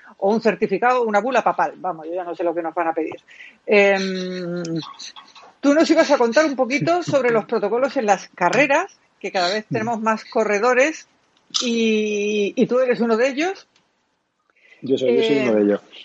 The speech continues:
Speaker 1: efectivamente, tú eres uno de los valientes que salen a correr por ahí por el campo e incluso, eh, en competición,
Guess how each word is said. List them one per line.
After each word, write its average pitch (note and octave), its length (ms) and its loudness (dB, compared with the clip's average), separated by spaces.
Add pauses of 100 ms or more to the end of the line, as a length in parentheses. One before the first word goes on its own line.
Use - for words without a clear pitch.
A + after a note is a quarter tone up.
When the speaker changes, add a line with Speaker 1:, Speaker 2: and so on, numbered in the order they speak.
(160)
Speaker 1:
efectivamente, G#3 680 -2
tú C#4 100 -2
eres A#3+ 180 2
uno B3 160 -2
de A#3 80 0
los A3 100 2
valientes A3+ 400 2
que G3+ 140 -2
salen A#3 300 0
a G3+ 60 0
correr G#3+ 300 0
por G#3+ 120 0
ahí G#3+ 60 0
por G3+ 120 0
el F#3 80 -2
campo C4 560 0
e A3+ 120 -2
incluso, A#3 720 0
eh, G3+ 280 2
en A3 140 0
competición, F#3+ 540 0